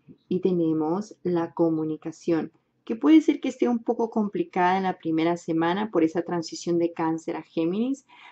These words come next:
porque recuerden que Jam-, Géminis tiene mucho que ver con esto, con las ideas y el,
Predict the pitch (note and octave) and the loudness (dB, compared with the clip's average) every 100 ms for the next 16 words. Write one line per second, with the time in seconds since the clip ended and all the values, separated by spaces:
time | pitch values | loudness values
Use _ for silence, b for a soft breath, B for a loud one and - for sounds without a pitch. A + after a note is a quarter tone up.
0 | B G#3 G3+ G#3 G3 - G3 G3 A3 A3 | B 0 2 2 0 0 2 4 2 -2
1 | G3 - F3 F3 - - F3+ F#3+ G3 - | -6 -2 0 -2 -4 -2 0 0 -2 -2
2 | F3+ F3 E3+ - - D#3+ D3+ - E3+ D3+ | -2 -2 -4 -8 -2 0 0 -2 -4 -4
3 | C#3 - _ - _ _ _ _ _ _ | -6 -10 _ -20 _ _ _ _ _ _
4 | _ _ _ _ - F#3 E3+ E3 - E3 | _ _ _ _ -6 -4 -2 -6 -4 0
5 | E3 F3 B3+ D4 - - _ _ _ _ | 2 2 -2 -4 -8 -20 _ _ _ _
6 | _ - G3 G3 G3 F#3 F3 | _ -6 0 4 6 6 4